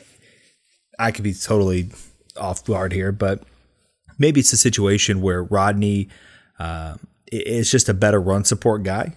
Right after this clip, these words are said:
and maybe Hastings is better at defending the pass. Maybe they just kinda threw it out there because you don't really know who you're gonna get in terms of, uh, you know, what, what the lineup's gonna look like, right?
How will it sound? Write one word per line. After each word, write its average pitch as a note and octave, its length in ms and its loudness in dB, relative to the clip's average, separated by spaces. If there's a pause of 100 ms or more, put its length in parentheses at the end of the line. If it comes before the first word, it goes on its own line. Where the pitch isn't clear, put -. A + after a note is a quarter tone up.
and G#2 200 -2
maybe G2 240 2
Hastings G#2 500 0
is F#2+ 140 -2
better F#2+ 360 -4
at F#2 360 -8
defending G2 360 -2
the E2+ 100 -8
pass. C3+ 640 -2 (460)
Maybe G2+ 200 0
they A2+ 120 4
just A#2+ 200 0
kinda A2 180 2
threw G#2+ 180 2
it F#2 60 2
out F#2+ 200 -4
there - 140 -12
because G2+ 200 0
you A2 40 2
don't G#2+ 140 2
really G2+ 160 4
know F#2 140 2
who G2+ 80 0
you're F#2+ 80 0
gonna F2+ 180 -4
get F2+ 360 -6
in F#2+ 180 -6
terms G2 420 -2
of, F#2 300 -4
uh, F#2 300 -4 (800)
you D#3 100 0
know, G2 80 2
what, A#2 480 4 (220)
what B2+ 280 2
the B2 80 0
lineup's G2+ 440 2
gonna F#2+ 180 0
look F#2 240 -4
like, E2+ 240 -10
right? G2+ 320 -2